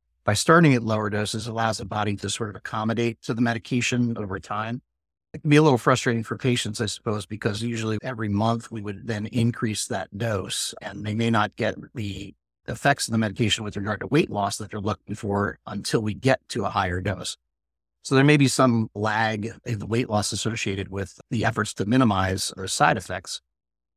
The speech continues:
I'm not sure that there's any way that they can maximize their weight loss other than doing the things that we would otherwise suggest, proper healthy diet, exercise, things that we emphasize for every patient that's trying to serious about weight loss, including our surgical weight loss patients.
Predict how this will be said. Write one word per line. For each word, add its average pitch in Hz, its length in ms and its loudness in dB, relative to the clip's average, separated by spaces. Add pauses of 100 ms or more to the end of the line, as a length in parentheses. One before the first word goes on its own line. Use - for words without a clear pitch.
I'm 147 80 4
not 160 160 8
sure 160 120 4
that 139 100 2
there's 131 160 4
any 131 140 6
way 120 240 4
that 117 140 0
they 113 120 -2
can 98 140 -4
maximize 110 720 -2
their 104 120 -6
weight 107 200 -6
loss 104 240 -2
other 117 200 4
than 101 160 -2
doing 104 200 -6
the 101 80 -8
things 110 260 -4
that 98 100 -6
we 104 100 -8
would 95 140 -4
otherwise 104 460 0
suggest, 98 520 -8 (380)
proper 101 260 2
healthy 104 260 -2
diet, 98 460 0 (440)
exercise, 90 760 -4
things 107 260 0
that 113 120 -2
we 101 340 -2
emphasize 101 560 -4
for 98 460 -8
every 135 220 6
patient - 300 -2
that's 104 180 -6
trying 95 420 -6
to 92 80 -10
serious 104 340 -4
about 98 240 -6
weight 98 180 -4
loss, 95 280 -6
including 113 340 -4
our 104 220 -2
surgical 98 320 -6
weight 104 180 0
loss 95 200 -4
patients. - 520 -12